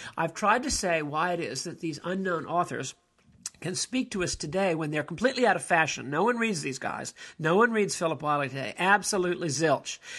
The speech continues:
You can't find his books. You have to go to online to get his old editions or go to, uh, secondhand bookstores, which are five hundred miles apart. I've been able to procure them primarily 'cause of Reed Books, that wonderful museum of fond memories that Jim Reed runs in Birmingham, which I recommend.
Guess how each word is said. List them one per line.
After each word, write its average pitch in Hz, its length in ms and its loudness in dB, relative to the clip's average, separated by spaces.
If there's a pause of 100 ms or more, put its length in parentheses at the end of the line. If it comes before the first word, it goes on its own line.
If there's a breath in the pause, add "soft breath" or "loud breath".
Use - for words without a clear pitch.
(140 loud breath)
You 165 80 2
can't 214 420 6
find 190 300 4
his 165 140 -2
books. - 280 0
You 160 60 -4
have 180 160 -2
to 185 80 -6
go 180 180 4
to 156 120 2 (180 loud breath)
online 160 760 2
to 143 80 -6
get 156 180 -4
his 147 200 -2 (240 loud breath)
old 170 220 2
editions 147 500 -4
or 147 60 -4
go 165 180 0
to, 156 140 0 (220 loud breath)
uh, - 160 -4
secondhand 160 480 -2
bookstores, 165 480 -4
which 147 160 -8
are - 20 -6
five 165 300 0
hundred 147 260 -4
miles 131 300 0
apart. 147 400 0
I've 147 420 -6
been 160 140 0
able 170 220 2
to 165 120 -4
procure 226 480 4
them 131 260 -4
primarily 165 440 2
'cause 147 160 -6
of 143 140 -8
Reed 165 300 0
Books, - 400 0 (320 loud breath)
that 165 160 -6
wonderful 180 600 0
museum 156 420 -4
of 147 80 -8
fond 143 300 -6
memories 147 480 -4
that - 80 -12
Jim 143 240 -10
Reed 143 220 -8
runs 131 280 -10
in 127 80 -12
Birmingham, 143 460 -10
which 147 160 -14
I 147 80 -10
recommend. 160 840 -4